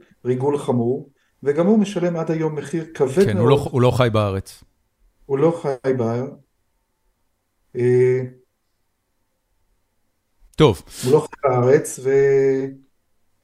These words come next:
Speaker 1: והוא יכל היה להיות באמת עיתונאי מוביל בישראל, והוא לא.
Speaker 2: שאלה אחרונה, אמ, גיורא סורקין כותב, "קודם כל תודה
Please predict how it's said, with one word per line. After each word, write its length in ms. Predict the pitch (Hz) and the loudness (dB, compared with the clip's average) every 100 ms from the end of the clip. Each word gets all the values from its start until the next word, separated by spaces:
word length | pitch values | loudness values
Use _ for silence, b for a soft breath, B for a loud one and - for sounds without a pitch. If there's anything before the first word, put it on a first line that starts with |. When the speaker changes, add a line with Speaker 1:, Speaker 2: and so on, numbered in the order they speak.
| _ - | _ -4
Speaker 1:
והוא 240 | 127 139 | 2 2
יכל 260 | 143 170 190 | 4 2 2
היה 140 | 185 | 2
להיות 320 | 180 185 190 | 2 0 0
באמת 260 | 165 180 185 | -4 -6 -8
עיתונאי 340 | 160 147 151 | -8 -6 -6
מוביל 300 | 165 147 160 | -6 -6 -8
בישראל, 480 | 165 160 - 156 165 113 | -8 -10 -6 -4 -4 -6
והוא 200 | 113 123 | -8 -6
לא. 140 | 123 - _ - | -10 -12 _ -10
Speaker 2:
שאלה 440 | - 147 127 135 | -2 0 2 2
אחרונה, 420 | 107 147 127 123 104 _ - | 2 0 2 0 -2 _ -4
אמ, 760 | 113 110 110 110 110 113 113 117 _ b b b b b b b _ _ _ _ _ _ 123 | 0 2 4 4 4 4 2 -2 _ b b b b b b b _ _ _ _ _ _ -10
גיורא 360 | 110 160 175 | -2 2 2
סורקין 440 | - 180 165 143 123 | 2 2 0 0 0
כותב, 320 | 127 139 135 | 0 2 2
"קודם 220 | 131 170 180 | 2 2 4
כל 160 | 151 | 2
תודה 580 | 120 110 131 139 135 | 2 2 4 4 2